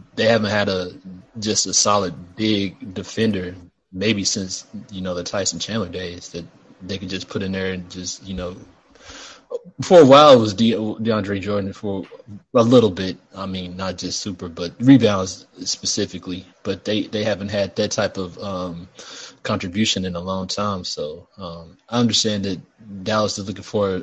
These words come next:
you know, a second type of, of star or a second type of, you know, role player to play along with Luka. But I think that at five spot is definitely an issue. And, uh, even though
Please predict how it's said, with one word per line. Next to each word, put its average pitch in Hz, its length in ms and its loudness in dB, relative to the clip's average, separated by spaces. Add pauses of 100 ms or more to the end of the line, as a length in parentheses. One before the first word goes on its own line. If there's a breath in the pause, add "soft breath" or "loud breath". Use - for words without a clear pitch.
(120)
you 98 120 -10
know, 92 200 -4
a 92 60 -4
second 104 380 -2
type 98 260 -6
of, 85 320 -12
of 87 140 -16
star 95 500 0 (160)
or 92 120 -4
a 90 60 -6
second - 320 -4
type 104 220 0
of, 90 200 -8
you 98 100 -12
know, 92 160 -6
role 98 220 -2
player 98 240 0
to 90 80 -8
play 101 180 -4
along 92 240 -4
with 87 80 -12
Luka. 98 260 -8
But 85 300 -8
I 113 80 -6
think 95 260 -10
that 87 180 -6 (600 loud breath)
at 101 180 -8
five 107 240 2
spot 95 240 -2
is 92 120 -8
definitely 101 400 -2
an 104 80 -2
issue. 90 380 -2 (540 loud breath)
And, 98 520 -8
uh, 90 200 -10
even 123 220 6
though 107 300 4